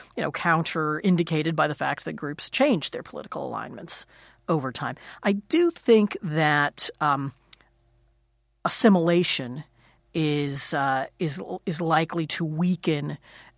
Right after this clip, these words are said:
a group's sense that it needs to be with the Democratic Party, uh, and that, uh, a different immigration policy would better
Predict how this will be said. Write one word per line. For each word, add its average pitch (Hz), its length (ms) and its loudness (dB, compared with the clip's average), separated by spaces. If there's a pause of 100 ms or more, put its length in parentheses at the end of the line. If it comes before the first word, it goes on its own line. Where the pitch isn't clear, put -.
a 156 420 0
group's 160 480 -2
sense 160 800 4
that 139 440 0
it 147 120 -6
needs 151 300 -4
to 165 80 -4
be 147 360 -4 (360)
with 147 560 -4
the - 80 -16
Democratic 135 460 -2
Party, 127 460 -6 (520)
uh, 135 540 0
and 160 420 0
that, 147 460 -2 (140)
uh, 156 240 -4
a 190 80 -2
different 185 440 2
immigration 160 580 0
policy 151 640 -4 (520)
would 165 380 -2
better 151 360 4